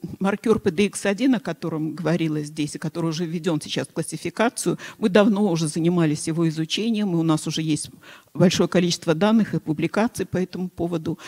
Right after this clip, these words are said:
Он очень хороший маркер, когда мы его сочетаем в своем аккорде, вот в этом алгоритме. И ч-, чаще всего это поджелудочная железа, двенадцатиперстная кишка, прямая кишка,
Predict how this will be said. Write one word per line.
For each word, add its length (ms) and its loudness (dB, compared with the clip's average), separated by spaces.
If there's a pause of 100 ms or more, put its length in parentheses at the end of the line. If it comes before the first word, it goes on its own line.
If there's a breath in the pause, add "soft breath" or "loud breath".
(140 loud breath)
Он 220 -2
очень 300 4
хороший 400 2
маркер, 400 2
когда 260 0
мы 140 4
его 140 0
сочетаем 520 -2
в 60 -10
своем 360 -2
аккорде, 460 -6
вот 240 -10
в 20 -2
этом 360 -4
алгоритме. 640 -4 (580 loud breath)
И 380 -2
ч-, 100 -20 (280 loud breath)
чаще 360 4
всего 420 2
это 240 0
поджелудочная 640 0
железа, 440 0
двенадцатиперстная 840 0
кишка, 500 -4 (100)
прямая 420 0
кишка, 600 0